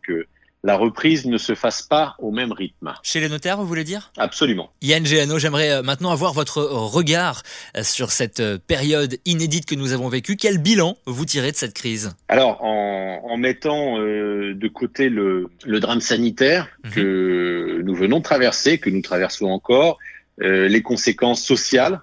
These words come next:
Speaker 1: les conséquences économiques à, à venir, euh, c'est vrai que le, le, le bilan de, de ces deux mois de confinement ne fait pas ressortir, ne fait pas apparaître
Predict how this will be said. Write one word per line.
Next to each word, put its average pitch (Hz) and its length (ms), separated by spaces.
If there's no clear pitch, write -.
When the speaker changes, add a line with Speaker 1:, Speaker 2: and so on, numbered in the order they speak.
Speaker 1:
les - 120
conséquences 113 680
économiques 127 680
à, 104 400
à 107 180
venir, 127 520
euh, 110 460
c'est 110 160
vrai 147 160
que 143 120
le, 127 160
le, 117 320
le 110 260
bilan 131 340
de, 104 680
de 107 80
ces 120 160
deux 117 120
mois 120 160
de - 40
confinement 127 720
ne 120 160
fait 147 160
pas 143 580
ressortir, 131 640
ne 139 60
fait 120 160
pas 123 120
apparaître 120 420